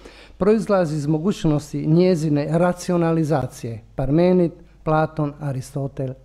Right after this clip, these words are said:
i onda cijela zapadna kultura. To ukratko znači da od Pitagora pa sve do Ramoa uglavnom se smatralo kako je glazba i jezik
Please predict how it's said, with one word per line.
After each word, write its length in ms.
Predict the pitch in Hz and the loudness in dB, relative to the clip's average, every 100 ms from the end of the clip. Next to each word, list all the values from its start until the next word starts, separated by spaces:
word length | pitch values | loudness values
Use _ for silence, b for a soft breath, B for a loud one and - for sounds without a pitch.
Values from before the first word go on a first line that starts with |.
| - | -4
i 140 | 151 | 0
onda 220 | 151 147 | 2 0
cijela 300 | 143 147 143 | -2 -2 -2
zapadna 400 | 131 135 143 135 | -2 -6 -4 -6
kultura. 600 | 131 131 117 110 110 - B B B B B B | -6 -12 -12 -14 -16 -18 B B B B B B
To 100 | 202 | 2
ukratko 560 | 202 202 202 - 190 170 | 2 2 0 0 -2 -2
znači 460 | 160 160 180 175 160 | 0 2 2 2 0
da 200 | 147 156 | 0 0
od 160 | 165 - | -2 -4
Pitagora 600 | 160 - 185 185 165 143 | -6 -2 -2 0 -2 -2
pa 140 | 151 | -6
sve 200 | 143 190 | -4 -4
do 160 | 165 156 | 0 0
Ramoa 420 | 147 156 175 180 B B B | 2 2 0 -4 B B B
uglavnom 540 | 196 214 202 185 180 170 | -2 2 2 2 2 0
se 220 | - 165 | -2 -6
smatralo 580 | - 175 185 185 175 165 | -2 0 0 0 -2 -2
kako 460 | - 165 - 147 | -2 -4 -4 -4
je 180 | 147 143 | -2 -2
glazba 540 | 131 151 190 170 151 | -2 -2 -2 -2 -2
i 100 | 151 | -2
jezik 320 | 160 170 151 | -2 -2 -4